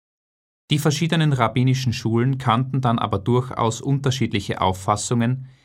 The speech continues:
wer denn eigentlich genau dieser Nächste sei, den man lieben müsse. Viele erblickten darin einfach den Volksgenossen,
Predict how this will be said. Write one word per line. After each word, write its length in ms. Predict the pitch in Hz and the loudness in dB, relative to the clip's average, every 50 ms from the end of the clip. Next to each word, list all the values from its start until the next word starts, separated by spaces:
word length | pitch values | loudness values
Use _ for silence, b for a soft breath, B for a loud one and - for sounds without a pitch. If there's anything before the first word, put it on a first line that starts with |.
| B B B | B B B
wer 280 | 107 107 123 135 147 | 0 2 2 2 2
denn 180 | 143 127 113 113 | 2 2 0 0
eigentlich 720 | - - 95 104 110 113 120 120 120 113 110 110 - - | 0 0 2 2 2 2 2 0 0 -2 -2 -4 -4 -4
genau 500 | - 117 110 110 107 104 110 120 117 104 | -2 0 2 4 4 4 4 4 2 0
dieser 320 | 95 - 104 98 95 98 | 0 0 -2 0 0 2
Nächste 540 | 92 92 95 98 104 104 - - - - 104 | 2 2 2 2 2 0 -2 -6 -6 -6 -4
sei, 480 | - - - 123 120 113 92 87 87 92 - | -4 -2 0 2 2 2 0 -2 -4 -4 -2
den 140 | 95 92 | 0 0
man 160 | 92 90 90 95 | 0 0 0 0
lieben 300 | 101 107 104 98 90 87 | 0 0 0 -2 -4 -6
müsse. 420 | 90 90 - - - - - - _ _ _ _ _ _ _ _ _ _ _ _ _ _ _ _ _ _ _ _ _ _ _ _ _ _ _ - | -6 -8 -10 -10 -10 -10 -12 -14 _ _ _ _ _ _ _ _ _ _ _ _ _ _ _ _ _ _ _ _ _ _ _ _ _ _ _ -2
Viele 280 | - 156 180 185 180 | 0 2 2 2 2
erblickten 580 | - - 131 131 131 139 135 135 - - 135 131 | 2 0 0 0 0 -2 -2 -2 -4 -2 0 2
darin 320 | 127 107 104 107 120 117 | 4 4 4 4 2 0
einfach 480 | 117 107 98 98 98 95 - 110 - - | -2 0 0 0 0 -2 -2 -4 -4 -2
den 140 | - 113 113 | -2 -2 0
Volksgenossen, 960 | - - 131 123 127 - - - 104 92 90 90 - - - - - - - | 2 2 2 2 2 -2 -4 -4 -2 -2 -2 -4 -6 -10 -12 -12 -12 -14 -16